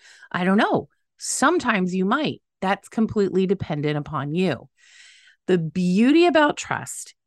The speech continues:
is that it can be rebuilt. Okay.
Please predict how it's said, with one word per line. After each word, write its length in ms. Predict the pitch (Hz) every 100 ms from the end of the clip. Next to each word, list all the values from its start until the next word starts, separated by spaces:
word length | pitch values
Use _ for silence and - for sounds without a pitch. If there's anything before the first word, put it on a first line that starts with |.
| -
is 260 | 185 180 160
that 340 | 156 147 151 _
it 220 | 170 160 -
can 440 | - 214 226 226
be 400 | 185 185 185 180 _
rebuilt. 800 | - 160 160 135 120 - - - _ _ _ -
Okay. 400 | 165 147 175